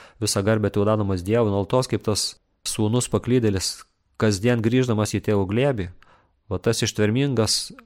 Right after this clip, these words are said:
atsikėlimas, nes parpuolam kiekvieną dieną, kiekvienas, tas ištvermingas apsisprendimas savo širdį: „Kelsiuos, eisiu pas tėvą, nes be jo tikrai nieko negaliu“, kaip tik žmoguje ir, kaip matome, gimdo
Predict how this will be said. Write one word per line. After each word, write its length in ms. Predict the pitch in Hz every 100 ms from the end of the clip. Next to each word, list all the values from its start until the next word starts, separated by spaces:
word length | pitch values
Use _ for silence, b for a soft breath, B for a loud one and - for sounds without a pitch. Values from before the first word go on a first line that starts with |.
| - 110
atsikėlimas, 880 | 110 - 104 127 131 90 - - 92
nes 180 | 98 -
parpuolam 440 | 101 113 113 101
kiekvieną 340 | 104 95 98 95
dieną, 240 | 127 123 92
kiekvienas, 440 | 90 95 92 - _ _ _ _
tas 180 | 110 110
ištvermingas 800 | 104 107 107 123 135 113 - - - 110 98
apsisprendimas 800 | - 104 - 101 104 131 107 -
savo 180 | 104 101
širdį: 380 | - 101 113 110
„Kelsiuos, 420 | 113 117 117 - 110
eisiu 240 | 107 - 95
pas 160 | 90
tėvą, 320 | - 123 107 92
nes 180 | 92 92
be 80 | 95
jo 140 | 107
tikrai 280 | - 104 98
nieko 220 | 98 -
negaliu“, 360 | 92 92 98 123 - _ _ _ -
kaip 200 | 101 -
tik 200 | - 127
žmoguje 480 | 117 113 113 120 117
ir, 60 |
kaip 180 | - 98
matome, 440 | 107 110 104 101 95
gimdo 500 | 117 120 101 82